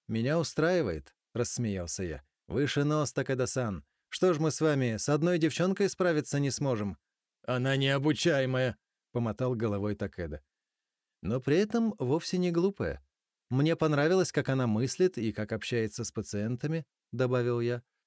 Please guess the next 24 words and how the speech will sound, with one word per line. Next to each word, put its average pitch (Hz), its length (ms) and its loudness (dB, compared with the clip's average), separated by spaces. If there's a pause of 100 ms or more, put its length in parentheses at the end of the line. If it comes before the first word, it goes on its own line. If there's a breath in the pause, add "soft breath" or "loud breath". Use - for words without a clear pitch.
(140)
"Наша 147 340 0
с - 120 -4
вами 175 240 2
задача — 147 760 0 (140)
убедиться 143 640 0
в - 80 -6
том, 180 220 2
что 151 260 0
она 156 220 0
сможет 135 460 0
работать 127 440 0
самостоятельно 131 880 0
и 160 200 0
никого 127 480 2
при 151 200 0
этом 156 340 0
не 131 100 0
убить. 143 480 -4 (500)
Как 110 200 -2
только 214 300 2
поймём, 143 440 0
что 135 220 -4
она 135 200 -2
готова, 156 540 -2